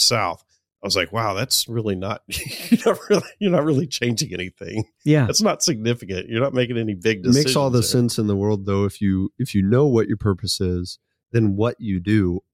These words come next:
Speaker 3: almost doesn't matter at all. What you sell doesn't really matter at all. If you have no purpose
Speaker 1: If it's aligned with that purpose.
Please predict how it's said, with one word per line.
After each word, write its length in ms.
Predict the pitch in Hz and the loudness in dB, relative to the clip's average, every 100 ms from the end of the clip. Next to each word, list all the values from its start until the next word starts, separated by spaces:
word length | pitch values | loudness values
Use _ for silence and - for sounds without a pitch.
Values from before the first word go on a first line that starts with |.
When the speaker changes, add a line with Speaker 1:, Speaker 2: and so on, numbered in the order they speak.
| _ _ | _ _
Speaker 3:
almost 280 | 120 107 - | 0 0 0
doesn't 180 | 95 95 | -2 -4
matter 240 | 85 85 | -6 -6
at 60 | 85 | -6
all. 300 | 90 85 - _ _ | -4 -6 -8 _ _
What 240 | 117 117 | 0 2
you 120 | 113 95 | 2 2
sell 560 | - 107 95 87 87 _ _ - | 2 2 2 0 -4 _ _ -4
doesn't 240 | 95 90 | -4 -2
really 160 | 90 90 | -6 -6
matter 300 | 85 87 87 | -6 -6 -4
at 60 | 92 | 0
all. 260 | 101 90 _ _ _ _ | 0 -2 _ _ _ _
If 300 | 156 160 - | 2 2 2
you 140 | 113 | 4
have 240 | 95 139 170 | 4 2 0
no 120 | 110 | 0
purpose 380 | 82 90 - 98 | 0 -6 -4 0
Speaker 1:
If 80 | 113 | 0
it's 120 | - | 2
aligned 400 | 117 120 101 95 | 2 0 0 -4
with 140 | 98 | -4
that 180 | 101 - | -4 -2
purpose. 420 | 151 - - - | -2 -4 -4 -6